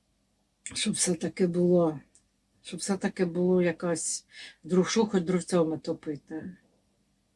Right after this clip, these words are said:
То такі діла. Був у нас день народження Юріку, Юки маленькому нашому.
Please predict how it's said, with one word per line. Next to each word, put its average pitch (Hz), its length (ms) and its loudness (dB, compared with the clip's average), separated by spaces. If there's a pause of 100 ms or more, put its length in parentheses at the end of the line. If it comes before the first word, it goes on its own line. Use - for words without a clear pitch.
(540)
То 214 120 -4
такі 226 320 0
діла. 170 420 2
Був 202 280 2
у 220 60 6
нас 185 220 8
день 185 180 6
народження 175 580 4
Юріку, 247 800 6
Юки 226 460 0
маленькому 214 800 2
нашому. 202 680 0